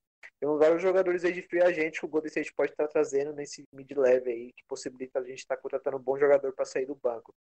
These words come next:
Que a gente pode dizer que seria o sexto homem. Então, eu queria tá sabendo de você, Luan. O que você acha desses nomes? Quem mais te agrada? Você acha que pelo fato do Burks e o Green Robson ter passado por aqui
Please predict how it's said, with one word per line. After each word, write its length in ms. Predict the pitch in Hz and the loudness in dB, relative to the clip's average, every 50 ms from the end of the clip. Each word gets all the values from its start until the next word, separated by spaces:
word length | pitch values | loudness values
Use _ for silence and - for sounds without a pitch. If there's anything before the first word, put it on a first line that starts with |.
| _ _ _ _ _ _ - | _ _ _ _ _ _ 0
Que 80 | - | 2
a 20 | 196 | 2
gente 220 | - - - - | 2 0 -2 2
pode 180 | - 190 185 180 | 2 2 2 2
dizer 240 | - - - 170 165 | -2 -8 -8 -8 -8
que 80 | - | -6
seria 200 | - - 165 165 | -4 -2 -2 -2
o 40 | 165 | -2
sexto 340 | - - 165 160 - - 196 | -4 -6 -6 -6 -6 -6 -4
homem. 320 | 165 143 135 127 123 113 _ _ _ _ _ _ _ _ | -2 0 -2 -2 -4 -10 _ _ _ _ _ _ _ _
Então, 180 | _ 151 165 165 | _ 0 0 0
eu 20 | - - | -2 -2
queria 260 | - 196 190 190 190 | 0 4 4 4 4
tá 120 | 190 196 190 | 4 0 0
sabendo 340 | - 202 185 180 190 190 185 | 0 0 0 2 0 0 -2
de 120 | 185 190 | -2 -2
você, 320 | 180 202 202 202 - - | 0 0 0 2 2 2
Luan. 420 | 185 190 180 175 160 143 131 117 101 | 4 4 4 2 0 -2 -2 -4 -6
O 20 | - _ _ _ _ _ _ | -10 _ _ _ _ _ _
que 60 | - | -10
você 120 | - - 175 | 0 2 4
acha 200 | 165 165 - 170 | 4 4 2 -4
desses 300 | 156 156 - - 143 127 | -6 -8 -8 -10 -10 -4
nomes? 320 | 135 143 160 165 160 151 | 0 0 0 0 -2 -6
Quem 140 | - - 165 | -6 -6 -2
mais 180 | 160 165 165 160 | 0 0 0 2
te 100 | - 165 | 2 2
agrada? 560 | 143 123 135 135 139 147 160 156 151 - - - _ _ _ _ - | 4 4 6 6 6 6 6 4 2 0 -2 -4 _ _ _ _ -16
Você 180 | 123 - 156 | -4 2 2
acha 180 | 151 156 - - | 4 4 2 0
que 120 | - 165 | -6 -2
pelo 180 | - 156 151 151 | 0 0 0 0
fato 260 | - - 151 143 160 | 2 2 0 0 0
do 160 | 151 147 139 - | -4 -8 -6 0
Burks 400 | - 139 143 151 - - - - - | 2 4 4 4 2 -2 -10 -14 -10
e 60 | 143 | -10
o 80 | 143 131 | -10 -8
Green 180 | 135 139 135 | -10 -12 -2
Robson 380 | 139 139 139 135 139 - 143 127 _ | 2 2 2 2 0 -6 -18 -10 _
ter 80 | 147 135 | -8 -2
passado 380 | - 135 131 - 127 123 127 - | -2 -2 0 0 0 -2 -2 -4
por 100 | - - | -4 -4
aqui 220 | 131 - - 143 | -4 -4 -6 -10